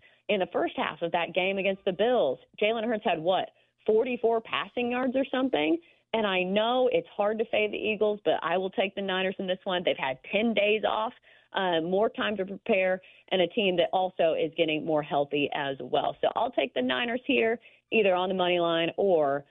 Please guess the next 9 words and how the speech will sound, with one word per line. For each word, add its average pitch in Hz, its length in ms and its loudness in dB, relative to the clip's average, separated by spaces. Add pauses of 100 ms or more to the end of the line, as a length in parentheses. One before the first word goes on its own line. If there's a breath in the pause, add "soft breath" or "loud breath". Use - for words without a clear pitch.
(200 soft breath)
laying 233 340 2
the 226 100 2
three 160 500 4
on 165 300 -4
the 160 100 0
road 160 140 4
against 151 260 -2
the - 60 -8
Eagles. - 380 -2